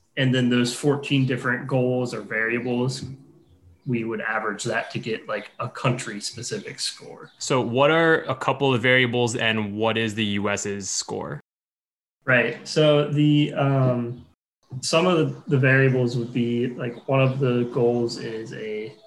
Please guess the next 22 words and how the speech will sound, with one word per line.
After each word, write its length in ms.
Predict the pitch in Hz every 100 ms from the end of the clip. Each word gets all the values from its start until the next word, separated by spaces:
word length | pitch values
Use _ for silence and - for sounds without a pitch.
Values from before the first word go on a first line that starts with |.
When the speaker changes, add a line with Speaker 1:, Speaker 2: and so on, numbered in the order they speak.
| - - _ _
Speaker 1:
fisheries 520 | - 143 - 120 110
model. 500 | 120 110 123 135 - _ _ _ _ -
And 180 | 117
so 140 | - 120
we 160 | 120
quantify, 840 | 120 127 120 117 123 117 113 113 110 - _ _ _ _ _ _ _ _
basically 580 | 160 160 - 147 135 131
try 240 | - 165 165
to 60 |
quantify 540 | 135 131 131 131 123 120
the 80 |
health 320 | 110 127 120 120
of, 360 | 113 107 - _ _ _ _ _ _ -
uh, 220 | 117 120
fisheries 680 | - 143 - 127 120 117
in 460 | - 117 110 110 110 - _ _ _ -
each, 520 | 120 117 - - - _ _ _ _
uh, 220 | - 113 110
region. 460 | 123 123 104 104 107
So 220 | - 123
for 160 | 113
the 80 | 135